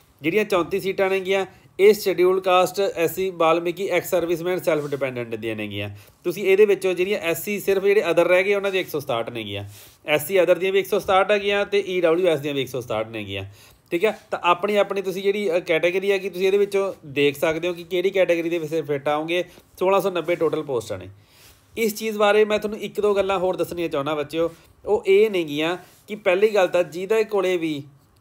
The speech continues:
ਈ ਡਬਲਯੂ ਐਸ ਦਾ ਸਰਟੀਫਿਕੇਟ ਬਣਿਆ ਹੋਇਆ ਹੈਗਾ, ਉਹ, ਉਹਨਾਂ ਵਾਸਤੇ ਸਿਰਫ ਔਰ ਸਿਰਫ ਇੱਕ ਸੌ ਸਤਾਹਠ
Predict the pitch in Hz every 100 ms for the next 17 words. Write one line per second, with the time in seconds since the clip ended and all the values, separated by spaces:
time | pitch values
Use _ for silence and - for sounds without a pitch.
0 | - 196 202 208 196 180 208 202 160 180
1 | 180 170 160 175 165 156 151 143 139 131
2 | 120 120 123 _ _ _ _ _ _ _
3 | _ _ 208 254 262 254 202 214 269 220
4 | 190 165 226 226 226 240 214 226 208 214
5 | 240 214 208 214